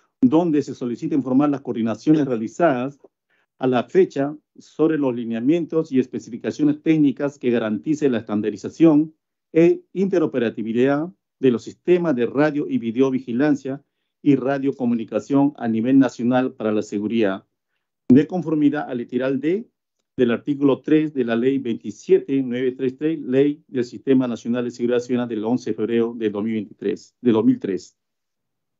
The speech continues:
Oficio tres tres cinco, raya dos mil veintidós, raya dos mil veintitrés, barra C M S C, barra C R, del dos de marzo de dos mil veintitrés, dirigido al Teniente General Raúl Alfaro Alvarado,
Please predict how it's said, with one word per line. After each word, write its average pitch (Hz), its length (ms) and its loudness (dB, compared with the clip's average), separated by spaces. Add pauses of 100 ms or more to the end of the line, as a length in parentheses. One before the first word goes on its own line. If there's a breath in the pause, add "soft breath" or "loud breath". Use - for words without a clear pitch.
(960)
Oficio 143 720 2 (200)
tres 151 280 0
tres 147 240 0
cinco, 170 340 -2
raya 135 200 0
dos 127 100 -2
mil 131 80 4
veintidós, 131 480 -2
raya 123 220 -2
dos 113 80 -4
mil 113 120 0
veintitrés, 143 600 -2
barra 117 560 0
C 127 560 2
M 120 180 4
S 113 160 -10
C, 165 380 -2
barra 123 400 -2
C 123 220 0
R, 143 140 2
del 107 200 -4
dos 147 200 0
de 139 80 0
marzo 139 400 4
de 123 140 2
dos 107 140 -4
mil 123 260 4 (140)
veintitrés, 123 580 -2 (540)
dirigido 139 380 4
al 147 100 0
Teniente 139 320 2
General 135 500 0
Raúl 127 320 2
Alfaro 127 360 0
Alvarado, 123 540 -2